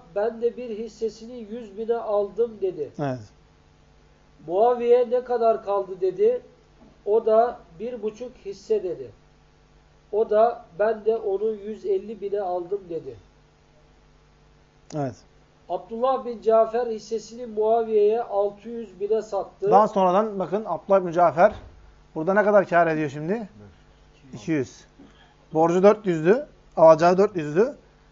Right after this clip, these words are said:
Speaker 1: Altı yüz
Speaker 2: Toprağı
Speaker 1: bin.
Speaker 2: aldı, Muaviye gitti ondan altı yüze
Speaker 1: Sattı.
Speaker 2: a-, şey yaptı, satın aldı. Evet.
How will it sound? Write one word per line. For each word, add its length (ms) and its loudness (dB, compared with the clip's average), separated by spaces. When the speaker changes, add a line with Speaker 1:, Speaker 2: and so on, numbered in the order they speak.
Speaker 1:
Altı 240 -16
yüz 80 -8
Speaker 2:
Toprağı 320 6
Speaker 1:
bin. 60 4
Speaker 2:
aldı, 480 6
Muaviye 360 6
gitti 200 -2
ondan 300 0
altı 280 4
yüze 340 4
Speaker 1:
Sattı. 420 -18
Speaker 2:
a-, 260 6
şey 140 4
yaptı, 220 2
satın 200 0
aldı. 260 2
Evet. 160 6